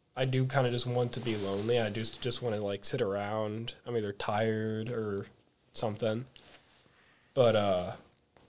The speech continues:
no, it's just a fine, in my opinion, just a fine balance of going out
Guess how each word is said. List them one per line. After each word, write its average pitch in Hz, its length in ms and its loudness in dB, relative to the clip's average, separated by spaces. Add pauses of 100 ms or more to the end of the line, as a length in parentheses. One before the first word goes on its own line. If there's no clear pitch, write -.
(920)
no, 139 200 4
it's 127 100 4
just 151 140 2
a 139 40 4
fine, 123 300 6
in 143 120 0
my 170 120 8
opinion, 170 260 6
just 127 200 0
a 123 40 2
fine 107 300 -2
balance 104 480 0
of - 480 -2 (640)
going 135 320 4
out 123 640 4